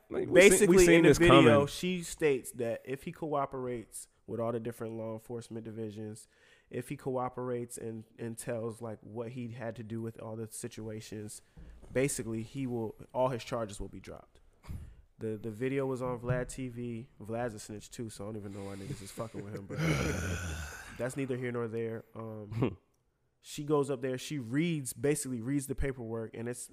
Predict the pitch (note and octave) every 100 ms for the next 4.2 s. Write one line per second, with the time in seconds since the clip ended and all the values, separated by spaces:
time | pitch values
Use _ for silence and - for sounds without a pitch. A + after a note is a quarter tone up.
0 | - B2 A2 A2+ C3+ B2+ B2 C3 B2 B2
1 | A#2 A#2+ A2+ C3+ - A2+ A2 A#2 A2 A2+
2 | - A2+ - D#3+ B2 C3 A2+ G#2+ - _
3 | _ G#2 - C3 A#2 B2 F#3+ B2+ A2 G#2+
4 | - -